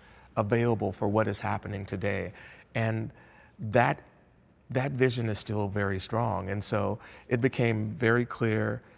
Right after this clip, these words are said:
that we are a church of liberation theology, that we believe that if there is a place where there is a God or a Christ, that they come from the tenderloin.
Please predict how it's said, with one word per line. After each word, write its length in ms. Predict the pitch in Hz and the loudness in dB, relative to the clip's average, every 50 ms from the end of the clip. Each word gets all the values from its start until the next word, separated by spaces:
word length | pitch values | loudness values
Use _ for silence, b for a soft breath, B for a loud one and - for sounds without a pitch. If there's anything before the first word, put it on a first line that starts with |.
| B B _ | B B _
that 220 | - 104 98 123 123 | -4 -4 -2 -2 0
we 120 | 120 113 | 0 2
are 160 | 117 113 107 | 2 2 2
a 40 | 107 | 0
church 280 | - - 110 104 - 107 | 0 -2 -2 -2 -2 -4
of 100 | 98 110 | -4 -2
liberation 560 | 117 113 120 113 113 117 107 - 110 107 110 | -2 -2 -2 -2 -2 -2 -4 -4 -6 -6 -6
theology, 720 | - 104 104 104 110 110 110 117 113 - 117 110 113 117 B B B B B - | -4 -2 -2 0 0 0 -2 -4 -4 -4 -6 -6 -6 -6 B B B B B 0
that 140 | 110 107 101 | 0 2 2
we 120 | 113 120 | 2 0
believe 580 | 123 117 120 110 107 110 113 110 110 110 107 104 - - | 0 0 0 0 0 0 -2 -2 -2 -4 -4 -6 -6 -6
that 260 | 104 101 98 104 - B B B B B B - | -6 -4 -4 -6 -8 B B B B B B -2
if 200 | 135 135 - - | 0 0 0 0
there 320 | - 131 123 117 123 120 - - | 2 2 4 4 2 0 -2 -4
is 200 | 131 123 131 123 | -4 -2 -2 -2
a 60 | 143 123 | -2 -4
place 360 | - - 123 127 123 - - | -2 -2 -2 -2 -4 -4 -6
where 140 | 113 107 104 | -6 -4 -2
there 220 | 107 107 110 107 | -2 -2 -2 -2
is 120 | 107 104 | -4 -4
a 60 | 110 - | -6 -4
God 480 | - 110 110 117 120 120 127 123 139 B B B B B B B B _ | -4 -2 -2 -2 -2 -2 -4 -6 -6 B B B B B B B B _
or 400 | - 110 110 110 107 110 107 104 - - - | -4 -2 0 2 2 0 0 -2 -6 -10 -10
a 100 | 107 104 | -10 -8
Christ, 580 | - - - 131 127 127 127 127 - - - B B B B B B B - | -8 -6 -2 0 0 0 0 -2 -4 -8 -12 B B B B B B B -6
that 320 | 110 117 107 107 - - - - _ _ _ - | -4 -2 -2 -2 -4 -8 -12 -18 _ _ _ -4
they 160 | 143 135 143 | 0 0 0
come 220 | 143 - - 151 143 | 0 0 -2 -2 -2
from 160 | - - 123 | -2 -4 -4
the 100 | 101 92 | -4 -4
tenderloin. 600 | - - 131 131 127 101 95 90 78 65 - | -4 -4 -2 -2 -2 -2 -4 -4 -6 -8 -12